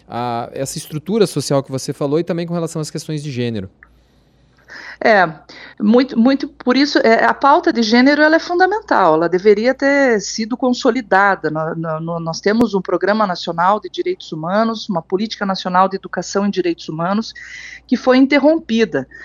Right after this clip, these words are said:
Speaker 2: Há muito equívoco por parte de setores da sociedade que entende que, ao trabalhar questões de gênero na escola, está se trabalhando com a ideologia de gênero. Isso é um, é um absurdo, porque, na verdade,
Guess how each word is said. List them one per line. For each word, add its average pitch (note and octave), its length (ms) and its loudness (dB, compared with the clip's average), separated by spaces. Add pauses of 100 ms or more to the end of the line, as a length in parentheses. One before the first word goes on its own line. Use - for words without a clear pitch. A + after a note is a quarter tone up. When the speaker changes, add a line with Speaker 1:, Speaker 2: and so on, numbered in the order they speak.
(160)
Speaker 2:
Há G#3+ 100 2
muito C4+ 260 4
equívoco A3 920 0
por F#3+ 240 -2
parte G#3 360 0
de F#3+ 60 -4
setores G3 480 0
da F3 80 -2
sociedade F3 600 0
que A3+ 120 -2
entende G#3+ 440 2
que, - 140 -2
ao G#3 140 4
trabalhar F#3+ 460 2
questões F#3+ 400 -2
de F3 80 -2
gênero F3+ 400 0
na D#3+ 120 -12
escola, G3 440 2
está G#3+ 280 0
se - 140 -6
trabalhando G3 440 0
com - 80 -2
a G#3 60 2
ideologia G#3 640 4
de A3 140 -4
gênero. E3+ 580 -2
Isso F3 260 -4
é C#4 260 2
um, G#3+ 300 0
é E3+ 140 -4
um E3+ 280 -6
absurdo, G3 680 -4
porque, - 280 -12
na F#3+ 120 2
verdade, G3+ 460 2